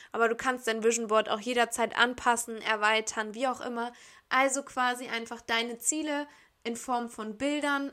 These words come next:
ausdrucken, aufkleben und am besten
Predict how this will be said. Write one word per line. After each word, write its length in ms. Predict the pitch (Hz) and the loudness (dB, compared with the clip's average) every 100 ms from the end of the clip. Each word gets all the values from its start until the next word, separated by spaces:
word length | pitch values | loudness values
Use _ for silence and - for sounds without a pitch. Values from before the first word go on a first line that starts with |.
| - | -4
ausdrucken, 1000 | 233 254 - - 226 226 226 220 220 214 | -2 -2 -6 -10 -10 -10 -10 -10 -10 -12
aufkleben 1000 | - 214 214 214 - 214 208 208 202 202 214 _ _ _ | -4 -2 -2 -6 -14 -8 -8 -8 -10 -12 -16 _ _ _
und 500 | 226 226 226 226 - - _ | -4 -4 -4 -6 -10 -14 _
am 160 | - 220 | -8 -2
besten 680 | 214 226 - 220 214 214 | 0 2 0 -2 -8 -10